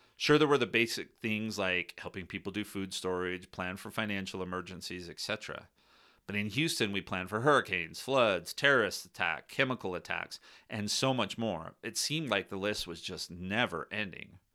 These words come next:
Now, luckily, a lot of the plans overlap, so we didn't need to have a dozen different plans. It was really just one big plan with a bunch of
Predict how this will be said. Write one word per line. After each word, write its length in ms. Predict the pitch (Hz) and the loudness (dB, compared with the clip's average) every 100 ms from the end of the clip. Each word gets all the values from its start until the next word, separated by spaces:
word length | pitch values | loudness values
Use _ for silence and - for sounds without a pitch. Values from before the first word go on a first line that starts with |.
| _ _ _ _ _ - | _ _ _ _ _ 0
Now, 220 | 143 147 | 6 8
luckily, 640 | 147 165 175 131 117 113 - | 10 10 10 6 6 4 2
a 40 | 110 | 4
lot 240 | 107 113 | 6 6
of 80 | 107 | 6
the 80 | 92 | -2
plans 320 | 104 90 87 | -4 -4 -4
overlap, 540 | 78 85 117 98 90 | -6 2 6 8 6
so 120 | - 95 | 0 -2
we 120 | 98 | 0
didn't 240 | 98 92 | 0 -2
need 180 | 98 95 | -6 -6
to 60 | 92 | 0
have 240 | 90 85 | 0 0
a 60 | 82 | -2
dozen 340 | 95 92 87 | -4 -4 -4
different 300 | 90 - - | -8 -10 -10
plans. 500 | - 113 82 - 95 _ _ _ _ _ _ _ | -6 -4 -6 -10 -16 _ _ _ _ _ _ _
It 140 | 120 120 | 2 4
was 180 | 123 113 | 4 4
really 260 | 147 165 | 6 6
just 280 | 120 120 - | 4 2 0
one 360 | 98 113 131 120 | 0 4 4 4
big 320 | 117 117 110 | 2 2 -2
plan 460 | - 98 90 92 | -4 -2 0 -4
with 180 | 90 90 | -6 -6
a 60 | 90 | -4
bunch 340 | 92 110 113 | 0 0 2
of 200 | 101 87 | 0 -2